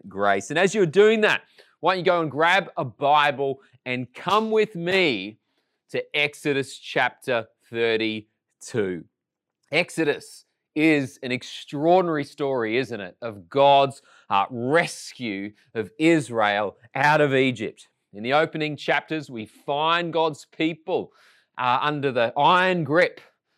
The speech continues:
of a cruel and capricious king. Uh, and yet God sees their suffering and hears their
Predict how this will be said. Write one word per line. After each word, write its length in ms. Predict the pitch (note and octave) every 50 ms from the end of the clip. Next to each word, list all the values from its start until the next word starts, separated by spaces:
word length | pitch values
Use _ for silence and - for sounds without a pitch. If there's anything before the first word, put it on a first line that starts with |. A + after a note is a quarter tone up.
| _ _
of 80 | A2+ A#2
a 60 | B2+
cruel 720 | - - - F3 F3+ F3 F3 E3+ D#3+ D3 B2 A2+ A2+ A2 -
and 240 | A2+ B2 B2 A#2 A2 _ _ _ _
capricious 760 | - A#2+ - - - E3+ E3+ D#3+ - E3+ D#3+ - - - - _ -
king. 640 | - - - D3+ D#3+ D3 C3+ A#2+ A2 G2 E2+ - _ _ _ _ _ _ -
Uh, 180 | A2+ G#2+ A#2 B2
and 120 | C3 C3
yet 160 | C3+ C#3+ B2+
God 420 | G#2+ E3 E3 E3+ F3+ F#3 E3+ D3+ B2
sees 580 | - - - - F#3 G3+ A3 A3+ A#3 A3 F3
their 200 | D#3+ F#3+ G3 F#3
suffering 680 | E3+ - - - F#3+ F#3 F#3 _ - D#3+ C#3+ C3+ C3 A#2
and 120 | A#2 A#2+
hears 640 | B2 A2 D#3 G#3+ A#3 A3+ A3+ A3+ A3 G#3+ F#3 - -
their 320 | F3 F#3 F3 E3 D#3+ D3